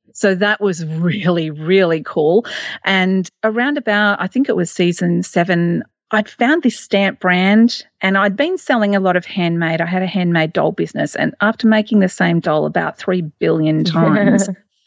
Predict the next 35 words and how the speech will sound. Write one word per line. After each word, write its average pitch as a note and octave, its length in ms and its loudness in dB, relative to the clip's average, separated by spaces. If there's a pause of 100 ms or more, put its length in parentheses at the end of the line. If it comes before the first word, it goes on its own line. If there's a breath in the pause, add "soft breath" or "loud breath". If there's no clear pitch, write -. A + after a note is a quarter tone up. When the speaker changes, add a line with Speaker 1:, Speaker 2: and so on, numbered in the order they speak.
(260 soft breath)
Speaker 1:
I A3+ 160 2
just G#3+ 240 -2
burned E3+ 300 0
out D#3+ 200 0
on D#3+ 160 -2
that. D#3+ 200 -2
And E3+ 120 -4
I, E3 260 -2
I F3+ 120 -6
thought, E3+ 420 0 (300)
I E3+ 80 -8
found D4+ 280 2
this D4+ 120 -6
stamp F#3+ 340 -2
brand F3+ 300 0
and E3+ 100 -6
it - 80 -4
was F#3+ 160 -6
really C4+ 220 0
cool. G3 400 2
It - 80 -2
wasn't B3 280 0
available F#3 520 0
in E3+ 100 2
Australia E3+ 680 -2
and E3 180 -2
international G3+ 600 2
shipping D#3+ 400 2
is D#3 240 0 (520 loud breath)
pretty A3 560 2
mad, D3+ 520 -2 (400)
especially F3 500 -2
when D#3+ 140 -4
you D#3+ 100 -6
take - 340 -4